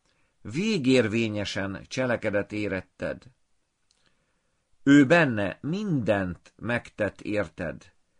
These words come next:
mindeneket megelőzően, minden emberi érdemen túl.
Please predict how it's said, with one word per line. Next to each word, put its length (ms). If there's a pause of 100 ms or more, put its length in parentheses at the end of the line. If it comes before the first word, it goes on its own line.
(260)
mindeneket 760
megelőzően, 1200 (480)
minden 460
emberi 460
érdemen 720
túl. 520